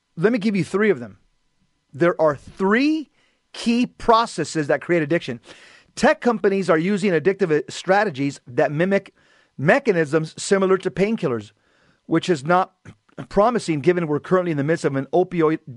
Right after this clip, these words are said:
epidemic. An example, <clears throat> tech companies routinely create what are called painkiller apps that focus on three key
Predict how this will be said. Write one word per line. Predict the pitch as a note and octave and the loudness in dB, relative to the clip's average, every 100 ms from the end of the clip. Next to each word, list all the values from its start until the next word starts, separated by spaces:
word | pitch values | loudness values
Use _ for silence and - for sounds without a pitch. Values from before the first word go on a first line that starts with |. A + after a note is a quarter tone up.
| - | -4
epidemic. | D#3+ D3+ C3+ E3+ D#3 - _ _ _ _ _ _ _ _ _ _ _ - | -4 -2 -4 -4 -4 -10 _ _ _ _ _ _ _ _ _ _ _ -2
An | F#3 | -2
example, | D3 G#3+ D#4 F#3 D#3+ E3 _ _ _ _ - | 2 2 2 0 -2 -2 _ _ _ _ -4
<clears throat> | - - A3 - _ - | -4 -2 -6 -8 _ 0
tech | A3 G#3 | 0 2
companies | F#3+ E3+ E3 E3 - - _ - | 0 0 -2 -2 -8 -16 _ -4
routinely | D#3 D3+ G3+ G#3 | -2 2 2 0
create | - F3 F#3 F#3 _ _ | 0 2 2 0 _ _
what | D#3 | 0
are | C#3+ | 0
called | C#3 F3 E3+ D#3+ _ _ _ | 0 0 0 -2 _ _ _
painkiller | - G3 A3 - E3+ C3+ | -2 0 0 0 0 0
apps | A#2 - - - _ _ _ _ _ _ - | -4 -10 -20 -20 _ _ _ _ _ _ -4
that | D3+ C#3+ | -2 0
focus | F#3+ F#3+ F#3+ - | 0 0 0 -2
on | D#3 | -2
three | C#3 E3+ G3 | -2 -2 -2
key | F3+ F#3+ F#3+ F#3+ | -2 -4 -2 -4